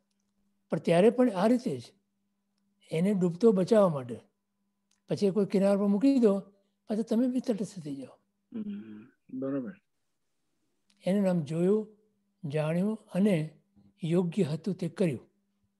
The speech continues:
Speaker 1: ઉચિત હતું તે કર્યું. સમજાણું?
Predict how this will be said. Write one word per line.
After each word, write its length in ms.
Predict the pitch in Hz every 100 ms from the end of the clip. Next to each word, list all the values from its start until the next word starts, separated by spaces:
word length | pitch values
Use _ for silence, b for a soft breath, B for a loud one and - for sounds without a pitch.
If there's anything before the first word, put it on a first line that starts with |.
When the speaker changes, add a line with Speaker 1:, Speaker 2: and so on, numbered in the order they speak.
| _ _ -
Speaker 1:
ઉચિત 320 | 208 254 196
હતું 220 | 165 170
તે 140 | 170
કર્યું. 340 | - 185 120 - _ _ _ _ _ _ _ _ _ _ _ _ _ _ _
સમજાણું? 440 | 151 180 196